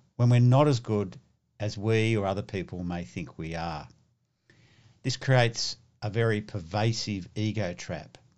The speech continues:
where we try to disguise our shortcomings, and this causes untold suffering. The antidote to this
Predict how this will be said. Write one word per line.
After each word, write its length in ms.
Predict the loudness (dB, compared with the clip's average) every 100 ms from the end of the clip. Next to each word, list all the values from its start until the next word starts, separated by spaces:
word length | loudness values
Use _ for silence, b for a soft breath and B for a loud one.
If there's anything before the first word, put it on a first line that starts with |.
| _ _ _ _ _ -6
where 120 | -2
we 120 | -2
try 240 | 0 2 2
to 80 |
disguise 640 | 0 -6 -4 2 4 4 4
our 140 | 2
shortcomings, 880 | 2 -4 -8 -8 -6 -6 -6 -8 -14 b b _
and 100 | -6
this 140 | -6 -6
causes 680 | -4 -2 -2 -4 -8 -8 -12 _ _ _ _ 0
untold 500 | 2 2 2 0 -2
suffering. 520 | -4 -4 -4 -10 -12 -18 _ _ _ _ _ -20 b b b b _ _ _ _ _ _
The 180 | -2 4
antidote 680 | 4 4 0 -4 -4 -10 -18 -16
to 100 | -10
this 460 | -6 -4 -6 -8